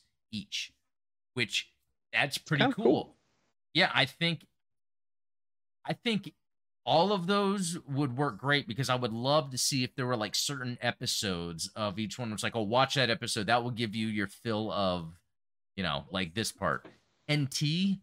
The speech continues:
Speaker 1: you know, Narrative, that was a very character-driven sort of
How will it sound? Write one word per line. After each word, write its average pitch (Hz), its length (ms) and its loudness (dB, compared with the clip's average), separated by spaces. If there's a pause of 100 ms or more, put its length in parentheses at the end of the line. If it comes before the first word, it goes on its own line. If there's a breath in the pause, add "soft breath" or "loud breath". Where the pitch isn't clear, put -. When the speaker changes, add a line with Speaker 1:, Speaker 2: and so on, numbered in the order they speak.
(300)
Speaker 1:
you 143 80 0
know, 120 80 -2
Narrative, 147 580 2
that 147 220 2
was 170 140 0
a 147 60 2
very 131 640 0 (680)
character-driven 127 1400 0 (580)
sort 120 420 -2
of 104 360 -2